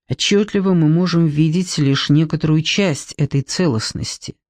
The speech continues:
Но часть эта отличается красотой, предполагающей гармонию. Курт Гедель.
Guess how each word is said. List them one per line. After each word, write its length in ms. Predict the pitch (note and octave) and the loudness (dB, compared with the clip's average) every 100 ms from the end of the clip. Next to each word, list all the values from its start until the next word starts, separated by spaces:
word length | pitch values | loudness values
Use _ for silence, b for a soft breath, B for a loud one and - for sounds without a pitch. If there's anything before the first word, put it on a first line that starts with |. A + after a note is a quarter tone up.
| _ _ _ _ _ _ - | _ _ _ _ _ _ -2
Но 160 | C3+ | 0
часть 560 | C3 - A#3+ C4 - - | 0 0 0 0 -4 -6
эта 420 | A2+ - G2+ - - _ _ _ _ | -6 -4 -6 -8 -14 _ _ _ _
отличается 720 | - - C3+ - G3 F#3 - | -6 -2 0 2 0 0 -2
красотой, 880 | D#3+ D#3 D#3 - D3+ - F#3+ A3+ G#3+ b b b _ _ _ | -2 0 0 0 -2 0 2 2 -2 b b b _ _ _
предполагающей 1040 | D3 D3 C#3+ C#3 C3+ D#3+ D#3 D3+ - C#3+ | -4 -2 0 0 2 2 2 0 -2 -2
гармонию. 920 | C#3 D#3 D#3 E3+ G3+ G3+ A#2+ G2+ A#2 - _ _ _ _ _ _ _ _ _ _ _ _ _ | 0 0 2 4 4 2 2 0 -4 -8 _ _ _ _ _ _ _ _ _ _ _ _ _
Курт 240 | G3+ G3 F3 | 0 0 0
Гедель. 600 | D3+ C#3+ G#2+ - G#2 | 2 2 0 -2 -6